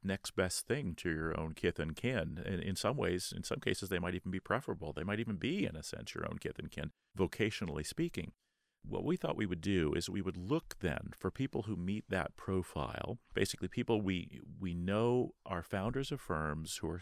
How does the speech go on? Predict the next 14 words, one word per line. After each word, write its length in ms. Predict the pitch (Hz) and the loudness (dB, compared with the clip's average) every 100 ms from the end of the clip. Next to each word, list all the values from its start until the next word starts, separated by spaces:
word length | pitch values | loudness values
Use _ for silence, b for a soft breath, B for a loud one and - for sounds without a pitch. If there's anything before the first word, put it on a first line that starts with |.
| - | -6
sort 140 | 101 | -6
of 100 | 92 | -4
getting 300 | 82 90 113 | 0 2 2
toward 240 | 113 107 95 | 0 0 0
the 140 | 85 | -2
ends 120 | 90 | -4
of 100 | 92 | -4
their 100 | 82 | -4
careers 420 | 82 92 82 82 - | -2 0 2 0 -2
where 80 | |
they're 100 | 85 | -4
thinking 380 | 85 123 - 120 | -4 -6 -4 -2
about 300 | 95 92 90 - _ _ - | 0 0 0 -4 _ _ -2
retiring, 680 | 98 - 82 76 73 82 | 0 0 -2 -2 -2 -6